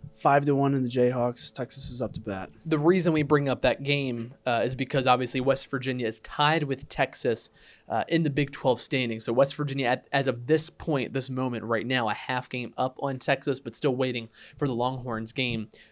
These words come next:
Speaker 2: to finish up. So what, what this all kinda means is if Texas drops this game to Kansas, and I think we have another
Speaker 1: Yeah,
Speaker 2: update.
Speaker 1: let me give an update. The, it, it just so happens that Ivan Melendez is up to bat
Speaker 2: Oh,
Speaker 1: with the
Speaker 2: gosh.
Speaker 1: bases loaded and
Speaker 2: That's
Speaker 1: one
Speaker 2: not
Speaker 1: out.
Speaker 2: good.
Speaker 1: Um, the, the,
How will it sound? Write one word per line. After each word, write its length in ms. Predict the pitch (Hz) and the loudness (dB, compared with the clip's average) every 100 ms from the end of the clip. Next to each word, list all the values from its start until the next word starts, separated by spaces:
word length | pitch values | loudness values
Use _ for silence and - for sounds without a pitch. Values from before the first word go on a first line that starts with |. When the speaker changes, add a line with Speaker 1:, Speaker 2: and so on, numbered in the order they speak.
| _ | _
Speaker 2:
to 200 | - 131 | -2 -2
finish 420 | - 127 117 107 | -2 -4 -2 0
up. 180 | 139 - | 2 2
So 260 | - 208 143 | 4 6 8
what, 200 | 151 - | 6 4
what 160 | 180 | 2
this 180 | 180 156 | 2 2
all 140 | 151 147 | 2 2
kinda 220 | 151 123 | -2 -2
means 340 | 147 156 127 | -2 -2 -2
is 140 | 123 117 | -2 -4
if 120 | - | -6
Texas 400 | - 180 - 135 | 0 0 0 -6
drops 420 | - 135 151 156 | 0 6 6 6
this 160 | 147 143 | 0 0
game 240 | 131 123 | 0 -2
to 80 | 120 | -6
Kansas, 760 | - 165 143 117 120 - - | -4 0 0 0 -4 -4 -6
and 400 | 92 117 113 120 120 | -2 -2 -4 -6 -8
I 60 | 110 | -4
think 100 | 113 | -4
we 80 | |
have 60 | 113 | -4
another 220 | 113 110 165 | -4 2 8
Speaker 1:
Yeah, 140 | 156 | 10
Speaker 2:
update. 60 | 147 | 10
Speaker 1:
let 80 | 180 | 10
me 100 | 185 | 10
give 140 | 175 | 10
an 60 | 160 | 12
update. 460 | 165 - 135 123 131 | 10 10 10 10 6
The, 460 | 139 139 139 139 | 10 10 12 10
it, 180 | 143 156 | 8 8
it 40 | 165 | 6
just 280 | 214 - - | 6 4 6
so 200 | 214 190 | 12 12
happens 420 | 180 180 175 151 | 12 10 8 6
that 140 | 147 - | 4 8
Ivan 340 | 151 160 160 | 8 10 8
Melendez 720 | 143 139 147 147 131 123 120 123 | 4 6 6 6 6 6 4 -2
is 120 | 120 | 0
up 180 | 117 - | -2 -2
to 80 | |
bat 300 | 110 110 104 156 | -6 -4 -2 0
Speaker 2:
Oh, 140 | 135 | -2
Speaker 1:
with 100 | 123 | 2
the 80 | 123 | 2
Speaker 2:
gosh. 200 | 110 110 | 4 2
Speaker 1:
bases 160 | 123 | 0
loaded 320 | 123 120 117 113 | 2 2 0 0
and 100 | 117 | 2
Speaker 2:
That's 120 | 123 | 2
Speaker 1:
one 80 | 113 | 0
Speaker 2:
not 140 | 107 | -2
Speaker 1:
out. 60 | 110 | -4
Speaker 2:
good. 220 | 101 135 131 | -6 -8 -6
Speaker 1:
Um, 260 | 117 117 | -4 -2
the, 220 | 117 120 - | 0 0 0
the, 220 | 135 127 | 0 0